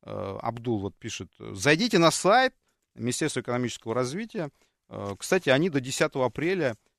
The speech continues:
принимают, э, принимают по электронной почте, <laughs> по электронной почте комментарии. Пожалуйста, напишите, я вот тоже напишу.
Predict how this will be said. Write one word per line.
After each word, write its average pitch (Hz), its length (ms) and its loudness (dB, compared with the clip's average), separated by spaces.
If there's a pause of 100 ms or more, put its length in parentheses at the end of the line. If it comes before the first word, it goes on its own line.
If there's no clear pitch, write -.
(120)
принимают, 123 680 0 (300)
э, 98 1040 -10 (760)
принимают 135 800 2
по 147 120 2
электронной 156 460 6
почте, - 640 -2
<laughs> - 420 -8
по 104 80 -10
электронной 139 420 0
почте 147 500 -4 (300)
комментарии. 131 880 6 (120)
Пожалуйста, 165 640 2 (380)
напишите, 131 600 -2
я 113 100 2
вот 110 100 -4
тоже 139 220 -4
напишу. 117 480 -6